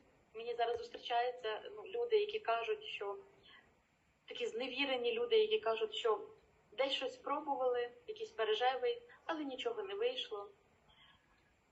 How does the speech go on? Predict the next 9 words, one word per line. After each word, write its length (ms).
Е, 280
я 100
кажу, 300
що 140
тут 420
все 300
получиться, 680
тому 260
що 240